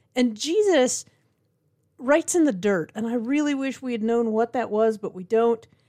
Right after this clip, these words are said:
And they keep badgering him about, "Well, the law of Moses says she should be stoned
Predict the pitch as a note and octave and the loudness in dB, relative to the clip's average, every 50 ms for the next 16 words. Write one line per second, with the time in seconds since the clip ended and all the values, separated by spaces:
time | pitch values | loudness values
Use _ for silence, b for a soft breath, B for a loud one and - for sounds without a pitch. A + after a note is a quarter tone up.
0 | _ _ _ _ - A#3+ B3+ C4 B3+ - - D4+ C#4+ A#3+ A#3 A#3 A3+ A#3+ A#3 A3 | _ _ _ _ -2 0 0 0 0 0 -4 -4 -2 0 2 2 4 2 2 0
1 | A#3 A3+ A3 G#3 G3 F#3+ F#3 F3+ E3+ E3 E3 E3+ F3+ F#3 - _ _ _ _ _ | 0 0 0 0 -2 -2 -4 -6 -8 -8 -10 -10 -12 -14 -16 _ _ _ _ _
2 | _ _ - F#3+ A3 A3 G#3 G#3 G3+ G3 G3 G3+ G#3 G3 G3+ A3 B3 B3+ A#3+ A3 | _ _ -4 0 0 2 2 0 -2 -4 -4 -4 -2 0 2 4 4 2 2 2
3 | A#3 A#3+ B3 A3+ A3+ G#3+ - - B3+ A3+ A3 G#3+ - - B3+ A#3 - - A3+ F#3 | 2 0 0 0 -2 -4 -4 -2 -2 -2 -2 -2 -4 -8 -10 -10 -8 -10 -10 -10
4 | F3 E3 D#3 - - - - B3+ A#3+ A#3 A3 G#3 G3 F#3 F3+ F3 | -10 -12 -10 -12 -8 -4 -2 0 2 2 2 2 0 0 -2 -6